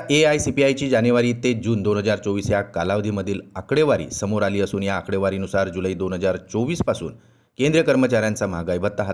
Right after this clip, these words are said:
तीन टक्क्यांनी वाढणार आहे, हे स्पष्ट झालेले आहे. गेल्या दोन वर्षात पहिल्यांदाच केंद्रीय कर्मचाऱ्यांचा महागाई भत्ता आता एवढ्या कमी दराने वाढणार आहे. सध्या सरकारी नोकरदार मंडळींचा महागाई भत्ता हा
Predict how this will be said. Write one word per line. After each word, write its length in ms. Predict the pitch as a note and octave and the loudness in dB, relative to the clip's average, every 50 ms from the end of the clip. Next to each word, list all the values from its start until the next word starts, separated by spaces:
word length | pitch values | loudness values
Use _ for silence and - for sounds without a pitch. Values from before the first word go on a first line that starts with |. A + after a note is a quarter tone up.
| - - | -2 -2
तीन 180 | A#2 A2+ A2 | 0 0 0
टक्क्यांनी 360 | A2+ F#2 - - F#2+ F#2+ G2 | -2 -4 -4 -2 -4 -2 -2
वाढणार 380 | F#2 E2+ E2 E2+ F2 F2 F2+ F2 | -2 -2 -2 -2 -2 -2 -2 -2
आहे, 120 | F2+ F2+ F2+ - - - - | -2 -2 -2 -6 -10 -12 -8
हे 80 | F#2 F#2 | -8 -6
स्पष्ट 340 | - - - E2 - - E2 | -6 -6 -6 -8 -6 -6 -8
झालेले 320 | D#2 C2 B1+ C2+ B1 G#1 | -8 -8 -10 -12 -12 -14
आहे. 240 | - - _ _ _ _ _ _ _ _ _ _ _ _ _ _ _ _ _ - | -16 -18 _ _ _ _ _ _ _ _ _ _ _ _ _ _ _ _ _ -2
गेल्या 180 | B2 D3+ E3 E3 | 2 2 2 4
दोन 240 | C#3 C#3 D3+ E3 | 4 4 4 4
वर्षात 280 | E3+ D#3+ D#3 - E3+ D#3 | 4 4 2 4 2 0
पहिल्यांदाच 500 | - - B2+ B2 B2+ C3+ C3+ C3+ C3+ C#3 | 2 2 4 4 4 4 4 2 2 2
केंद्रीय 280 | - A#2+ A#2+ A#2+ B2+ B2 | 2 2 2 2 2 2
कर्मचाऱ्यांचा 640 | A#2+ A2 A2 A2+ A2 A2+ G#2+ G#2 A2 G#2+ G#2 A2+ | 2 2 2 2 2 2 2 2 2 0 0 -2
महागाई 300 | G#2 G2+ F#2 F2+ G2 G2+ | -2 -2 -2 -2 0 -2
भत्ता 240 | G2 F#2+ F#2+ - G2+ | -2 -2 -2 -2 -2
आता 160 | G2 F#2 G#2+ | 0 2 2
एवढ्या 260 | G2+ G2 G2 G2 G2 G2 - - | 2 2 2 2 0 -2 -2 -4
कमी 200 | - G#2 A2+ C#3 | -4 -2 -2 0
दराने 380 | C#3+ A#2+ A2+ G#2+ A#2 A#2 G2 D2 | 2 2 2 4 4 2 0 -2
वाढणार 340 | B1+ D2+ F2 F#2 F#2 F2 D#2 | -4 -4 -2 -2 -2 -2 -4
आहे. 140 | C#2 B1+ - | -4 -6 -6
सध्या 300 | - G2+ F#2+ F2+ G#2 G2+ | -4 -6 -4 0 0 -2
सरकारी 400 | G2 - G2 F2+ - G2+ G2 G2 | 0 0 -4 -2 -2 -2 -2 -2
नोकरदार 500 | F#2 F#2+ F2+ G2 F#2 F2 F#2+ F#2+ G2 G2 - - - - - _ - | -2 -4 -4 -4 -2 0 0 0 0 -2 -4 -8 -14 -20 -20 _ -8
मंडळींचा 680 | - G#2 A#2+ C3+ D#3+ E3+ E3 E3 D3+ A#2 - E2 D#2 D#2 - | -4 0 2 2 4 4 2 2 0 0 -2 -2 -4 -6 -6
महागाई 340 | F2 F#2 G#2 A2 G#2+ G2+ F2+ | -6 -4 -2 0 0 0 -2
भत्ता 340 | D#2 E2+ D#2+ - - F#2+ G2 | -2 -6 -8 -4 -4 -4 -2
हा 200 | F2+ F#2 F#2 | -2 -4 -4